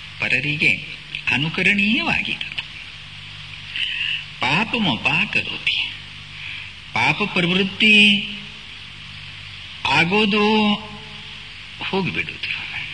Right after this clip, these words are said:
ಮತ್ತು ಹಿಂದಿನ ಜನ್ಮ ಏನಾದ್ರೂ ಹಿಂಗೆ ದೂಷಿತವಾಗಿ ಅದರಲ್ಲಿ ಪಾಪವು ಸಂಘಟಿಸಿದ್ದು ಇದ್ದರೆ ಆ ಪ್ರಾರಬ್ಧವೂ ಕೂಡ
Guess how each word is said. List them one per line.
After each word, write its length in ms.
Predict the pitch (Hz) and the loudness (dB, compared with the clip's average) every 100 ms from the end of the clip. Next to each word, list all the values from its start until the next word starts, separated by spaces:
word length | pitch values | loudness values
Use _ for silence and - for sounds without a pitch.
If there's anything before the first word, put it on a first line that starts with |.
| - - - - - 156 | -10 -12 -12 -14 -2 0
ಮತ್ತು 280 | 180 - | 0 2
ಹಿಂದಿನ 560 | 196 160 175 214 277 302 294 | 2 6 6 8 8 8 8
ಜನ್ಮ 300 | 240 226 208 196 180 175 180 - - - - - - - - - - | 10 10 8 8 4 2 -2 -10 -10 -12 -8 -8 -8 -10 -12 -10 2
ಏನಾದ್ರೂ 840 | 156 196 214 214 214 196 190 185 180 165 175 - - - | 8 10 10 8 8 8 8 8 8 6 2 -8 -6 2
ಹಿಂಗೆ 420 | 185 196 190 165 | 4 8 8 6
ದೂಷಿತವಾಗಿ 1120 | 175 165 208 180 165 160 165 165 160 156 - - - - - - - - | 6 4 4 4 6 6 6 6 6 4 -2 -6 -6 -6 -6 -8 -2 4
ಅದರಲ್ಲಿ 800 | 170 214 233 226 208 202 196 190 196 - - - | 6 8 10 10 10 10 10 6 2 -8 -12 -2
ಪಾಪವು 520 | 156 180 180 180 170 165 165 160 165 - - - - - - - - - | 2 4 4 4 6 6 6 4 0 -6 -12 -12 -12 -12 -14 -10 -4 2
ಸಂಘಟಿಸಿದ್ದು 1120 | 151 165 175 175 160 175 156 160 151 - 151 | 4 6 6 4 6 4 4 0 0 -2 0
ಇದ್ದರೆ 440 | 127 135 175 185 143 117 147 151 147 - - - - - - - | 2 6 8 10 10 10 8 6 2 -2 -8 -10 -12 -14 -14 -4
ಆ 220 | - 165 175 | 2 4 4
ಪ್ರಾರಬ್ಧವೂ 1080 | - 139 120 127 143 170 165 202 190 214 | 2 0 4 4 4 4 4 4 4 2
ಕೂಡ 240 | 220 202 | 2 2